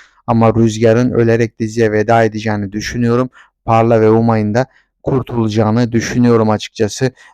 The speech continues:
Veya, e, Parla'nın öleceğini,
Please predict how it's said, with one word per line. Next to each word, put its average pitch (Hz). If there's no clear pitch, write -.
Veya, 113
e, 110
Parla'nın 120
öleceğini, 113